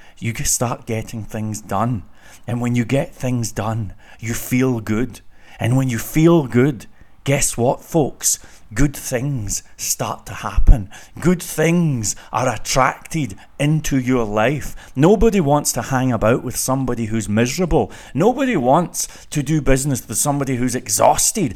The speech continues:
They want to deal with people who are energetic and who are ready, you know, to take on the planet.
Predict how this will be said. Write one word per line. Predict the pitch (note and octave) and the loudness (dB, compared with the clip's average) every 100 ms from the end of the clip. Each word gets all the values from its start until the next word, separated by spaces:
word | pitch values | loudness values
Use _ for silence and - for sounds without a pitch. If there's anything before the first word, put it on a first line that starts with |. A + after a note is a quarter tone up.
| - - | -4 2
They | |
want | G#3+ G#3 - | 4 4 -2
to | B2 - - | -14 -10 -2
deal | E3 | -2
with | D3 C3 | -2 -10
people | - D#3 C#3+ | -8 -8 -6
who | |
are | C3 D3+ | -6 -4
energetic | E3 C3 - - D3+ - - - | -6 -4 -4 -4 -8 -8 -10 -10
and | A#2 | -12
who | A2+ | -10
are | A#2 | -8
ready, | A2 C3+ D3 D#3 G2+ - - | -2 -2 0 -4 -8 -14 -8
you | B2+ | -4
know, | B2 B2 | -2 -2
to | C#3+ A2+ - - - | -2 -6 -8 -16 -2
take | - F3+ - D3 | 4 4 4 2
on | C#3+ C#3 | 2 4
the | A2 | 2
planet. | - B2+ D3+ E3+ | 2 4 4 2